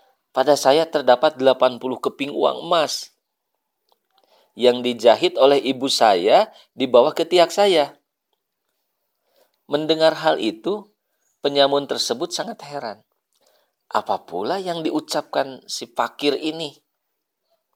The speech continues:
Belum pernah," katanya, "kami menemukan orang yang jujur seperti ini."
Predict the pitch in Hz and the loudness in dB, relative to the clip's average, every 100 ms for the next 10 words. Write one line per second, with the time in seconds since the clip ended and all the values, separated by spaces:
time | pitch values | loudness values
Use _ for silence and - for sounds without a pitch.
0 | _ _ _ _ _ _ _ _ _ _ | _ _ _ _ _ _ _ _ _ _
1 | _ _ _ 117 127 127 247 240 240 190 | _ _ _ -4 0 0 0 0 0 0
2 | 156 147 139 135 151 214 165 147 135 - | 0 0 2 2 2 -2 -2 -2 -4 -4
3 | 147 147 135 143 160 147 139 135 120 120 | -4 0 0 0 -2 -6 -6 -6 -10 -8
4 | 160 160 151 156 147 170 190 156 143 | -6 -6 -6 -8 -8 -10 -10 -14 -20